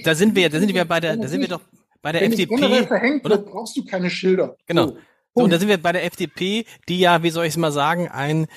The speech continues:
Speaker 1: einen besonderen, ähm, Freiheitsbegriff haben. Also, die sind ja mal stolz auf ihren Freiheitsbegriff, aber mein Gefühl ist,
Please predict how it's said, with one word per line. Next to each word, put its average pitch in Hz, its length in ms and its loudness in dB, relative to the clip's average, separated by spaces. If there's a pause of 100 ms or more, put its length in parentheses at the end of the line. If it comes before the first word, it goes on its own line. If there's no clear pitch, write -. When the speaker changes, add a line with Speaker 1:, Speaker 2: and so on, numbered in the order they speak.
(160)
Speaker 1:
einen 147 220 0
besonderen, 170 1040 2
ähm, 143 500 -4
Freiheitsbegriff 135 920 -4
haben. 92 340 -8 (180)
Also, 120 240 -4 (200)
die 143 60 2
sind 175 120 4
ja 185 80 4
mal 156 100 2
stolz 190 280 -2
auf 185 40 -4
ihren 175 160 0
Freiheitsbegriff, 165 560 -4
aber 139 140 -2
mein 170 320 4
Gefühl 202 280 -4
ist, 190 160 -6